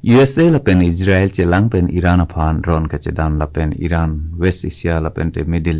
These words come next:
East along ketengkeng pon ajok, pere mime ato mondolo। Amerika akera pen Iran thongkebre si provinces inkoraner kep along suri sira pharoni anso se missile pen attack lo pu Israel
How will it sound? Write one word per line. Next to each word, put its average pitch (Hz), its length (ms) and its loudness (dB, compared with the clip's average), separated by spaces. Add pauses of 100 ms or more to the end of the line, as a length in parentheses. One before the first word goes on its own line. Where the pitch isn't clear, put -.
East 78 400 -6
along 87 400 -2
ketengkeng 78 640 -6
pon 78 240 -6
ajok, 82 320 -4 (340)
pere 113 300 4
mime 85 320 2
ato 78 240 -4
mondolo। 76 560 -6 (640)
Amerika 104 720 2 (220)
akera 85 420 -2
pen 78 380 -2 (100)
Iran 87 480 0
thongkebre 101 580 0
si 87 260 -2
provinces 82 840 -2
inkoraner 80 600 -2
kep 104 180 -4
along 85 320 -4
suri 123 340 0
sira 87 320 -2
pharoni 80 540 -2
anso 80 320 -6
se 78 300 -6
missile 76 420 -4
pen 76 320 -4 (320)
attack 85 420 -4
lo 82 140 -2
pu 82 480 -6
Israel 82 560 -4